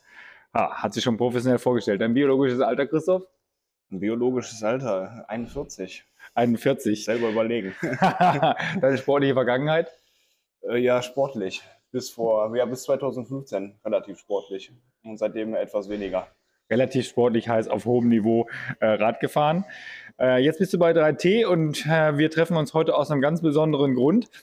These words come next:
Speaker 1: Vorher frage ich dich noch, was verbindet dich denn mit dem Cycle Café? Dich persönlich?
Speaker 2: Ich hab den Holger vom Cycle Café kennengelernt vor, ja, das muss ungefähr zweitausendfünfzehn gewesen sein, beim vierundzwanzig-Stunden-Rennen in Duisburg. Ähm, seitdem ist man immer wieder in Kontakt geblieben.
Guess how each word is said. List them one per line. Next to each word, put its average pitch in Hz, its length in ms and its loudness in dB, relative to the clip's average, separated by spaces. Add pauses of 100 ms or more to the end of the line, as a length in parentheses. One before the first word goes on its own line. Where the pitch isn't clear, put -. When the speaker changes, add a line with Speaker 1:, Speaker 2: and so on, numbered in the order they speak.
(100)
Speaker 1:
Vorher 151 180 0
frage 156 200 -2
ich 143 60 -10
dich 151 100 -6
noch, 147 160 -2
was 131 120 -2
verbindet 135 360 -2
dich 123 100 -8
denn 123 140 0
mit 117 100 -2
dem 110 140 -4
Cycle 120 240 -2
Café? 165 340 -8 (240)
Dich 117 140 -8
persönlich? 131 500 -2 (460)
Speaker 2:
Ich 101 120 -12
hab - 120 -10
den 110 160 -6
Holger 135 240 -2
vom 135 160 -6
Cycle 135 260 -4
Café 127 320 -8
kennengelernt 117 560 -8
vor, 117 720 -2
ja, 110 140 -4
das 110 160 -14
muss 120 160 -12
ungefähr 117 360 -10
zweitausendfünfzehn 113 840 -8
gewesen 120 340 -6
sein, 127 380 -6 (240)
beim 98 260 -6
vierundzwanzig-Stunden-Rennen 104 1040 -14
in 98 60 -14
Duisburg. 113 420 -10 (880)
Ähm, 95 360 -6
seitdem 98 360 -8
ist 98 120 -12
man 95 120 -8
immer 101 200 -4
wieder 104 140 -2
in 98 100 -6
Kontakt - 360 -12
geblieben. 104 440 -8